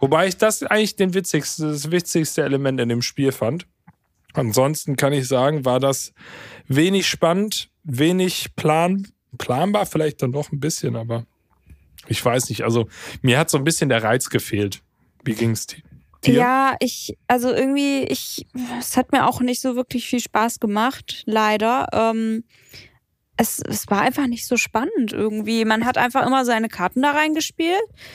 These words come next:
Speaker 2: Wenn man nicht bedienen konnte, war, war auch nicht so schlimm,
Speaker 1: Nee,
Speaker 2: weil
Speaker 1: war ja gut.
Speaker 2: war ja eigentlich gut, weil man dann Punkte gekriegt hat im Idealfall.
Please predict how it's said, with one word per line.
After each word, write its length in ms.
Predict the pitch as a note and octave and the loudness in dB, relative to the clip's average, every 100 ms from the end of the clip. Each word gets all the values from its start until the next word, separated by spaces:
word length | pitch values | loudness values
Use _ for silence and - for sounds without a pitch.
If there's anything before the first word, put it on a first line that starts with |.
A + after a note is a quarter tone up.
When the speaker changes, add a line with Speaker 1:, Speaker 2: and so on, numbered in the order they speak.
| - - | -8 0
Speaker 2:
Wenn 120 | B3 | 2
man 140 | B3+ | 4
nicht 180 | B3+ B3 | 2 0
bedienen 360 | B3+ A3 B3+ C#4+ | -2 0 0 0
konnte, 460 | C#4+ C#4+ C#4+ D4 | 2 2 2 0
war, 440 | C4 B3+ B3+ B3 A3+ | 2 4 4 2 2
war 180 | G#3+ - | 2 2
auch 140 | A#3 | 2
nicht 160 | D#4+ - | -2 -2
so 80 | F4+ | -2
schlimm, 340 | - E4+ F4+ G4 | 0 2 2 2
Speaker 1:
Nee, 60 | D#4 | 4
Speaker 2:
weil 140 | C#4 | 4
Speaker 1:
war 100 | B3+ | 4
ja 80 | B3 | 2
gut. 380 | - A3 - - _ _ _ | 2 0 -2 -10 _ _ _
Speaker 2:
war 140 | C4 C4 | 4 4
ja 100 | C4 | 4
eigentlich 340 | B3+ B3+ A#3 | 2 0 -2
gut, 420 | - B3+ E4+ G#4+ - | -2 0 2 2 2
weil 120 | B3+ | 2
man 120 | B3+ | 2
dann 140 | A#3+ | 0
Punkte 340 | A#3+ C4+ C4+ F#4 | 0 0 2 0
gekriegt 480 | F4 - F4+ - F#4+ | -2 -2 -4 -2 -2
hat 180 | F#4+ | 0
im 120 | F4 F4+ | 0 0
Idealfall. 720 | E4+ F4+ F4+ F#4 - G4 | 0 2 2 2 0 0